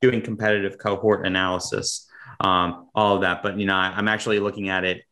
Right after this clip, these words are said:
Um, we're not on camera, so I'm able to, to, I'm actually looking at it on Ahrefs and Semrush and in Market Muse data right now.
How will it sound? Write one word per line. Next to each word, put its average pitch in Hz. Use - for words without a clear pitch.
Um, 85
we're 110
not 107
on 98
camera, 95
so 92
I'm 90
able 90
to, 85
to, 95
I'm 107
actually 110
looking 107
at 101
it 98
on 95
Ahrefs 98
and 92
Semrush 95
and 92
in 90
Market 92
Muse 90
data 92
right 87
now. 92